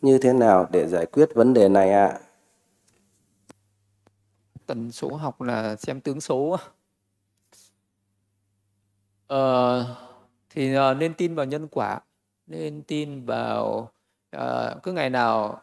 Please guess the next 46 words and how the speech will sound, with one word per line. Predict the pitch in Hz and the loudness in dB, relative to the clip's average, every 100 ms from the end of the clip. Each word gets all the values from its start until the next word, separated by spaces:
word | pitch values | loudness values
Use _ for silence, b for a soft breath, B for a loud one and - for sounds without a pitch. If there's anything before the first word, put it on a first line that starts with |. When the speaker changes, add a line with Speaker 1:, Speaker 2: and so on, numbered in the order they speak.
| - | -14
Speaker 2:
mình | 139 135 127 131 | -10 -8 -8 -4
nên, | 160 156 | -4 -2
ờ, | 156 151 | -2 -2
giữ | 147 190 | -4 -6
năm | 180 160 156 | -8 -10 -8
giới, | 143 147 160 202 - | -2 0 -2 -6 -12
và | 127 120 | -10 -8
mình | 123 | -10
tin | 117 151 147 | -8 -8 -6
là | 135 117 | -6 -8
cái | 143 139 | -8 -10
việc | 139 120 | -8 -8
giữ | 127 143 | -8 -10
năm | 156 147 135 | -10 -10 -4
giới | 123 139 | -4 -4
của | - 113 | -8 -12
mình | 117 117 120 123 110 _ _ _ _ _ | -12 -10 -6 -6 -6 _ _ _ _ _
sẽ, | - 156 151 156 156 160 160 160 160 160 - 160 | -10 -6 -6 -4 -4 -4 -6 -8 -12 -14 -18 -16
ờ, | 147 143 147 143 | -14 -14 -14 -12
là | 135 117 | -8 -6
nền | 110 131 113 | -4 -6 -6
tảng | - 110 101 - | -6 -6 -8 -10
của | 110 - 117 _ | -8 -8 -12 _
tất | 180 - | -10 -8
cả | 123 | -8
những | 113 135 165 | -10 -14 -12
cái | 165 | -10
điều | 143 123 117 - - _ | -4 -4 -4 -10 -18 _
an | - 143 139 | -12 -10 -6
lành, | 113 117 - - | -6 -8 -18 -20
những | 147 | -14
cái | 160 | -12
điều | 151 123 | -8 -8
hạnh | 127 135 | -10 -14
phúc, | - 165 - | -8 -8 -8
những | 147 147 | -16 -10
điều | 135 127 | -8 -8
an | 131 135 | -10 -6
vui. | 139 139 _ _ _ _ | -4 -4 _ _ _ _
Không | 147 147 | -12 -8
cần | 123 113 | -8 -8
phải | 113 113 | -12 -12
tin | - 135 131 | -12 -12 -8
vào, | 123 113 110 | -6 -6 -6
ờ, | 127 120 131 | -10 -14 -18
số | - - 139 143 208 240 | -20 -12 -8 -8 -10 -14